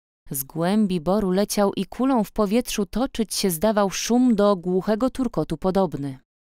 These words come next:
Wierzchołki sosen zakołysały się i gałęźmi jak wachlarzami poruszyły.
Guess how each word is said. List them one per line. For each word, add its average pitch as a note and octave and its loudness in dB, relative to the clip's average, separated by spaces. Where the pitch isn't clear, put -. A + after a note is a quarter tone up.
Wierzchołki F3+ -2
sosen F#3+ 0
zakołysały G3+ 2
się G#3 0
i G3+ 0
gałęźmi A3 2
jak G#3+ 2
wachlarzami G#3 2
poruszyły. D#3 -2